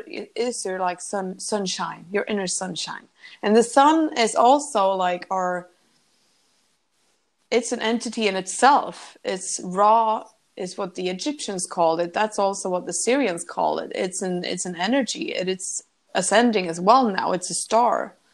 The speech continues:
So it's kind of sending out its energy towards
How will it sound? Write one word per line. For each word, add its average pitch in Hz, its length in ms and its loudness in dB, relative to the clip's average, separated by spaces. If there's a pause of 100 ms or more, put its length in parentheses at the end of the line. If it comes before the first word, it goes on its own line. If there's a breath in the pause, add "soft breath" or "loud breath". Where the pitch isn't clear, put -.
(400 soft breath)
So 175 540 2 (720)
it's 220 240 -2
kind 202 280 -2
of 180 120 -2
sending 185 420 -2
out 190 260 0
its 226 220 0
energy 180 360 -2
towards - 580 -6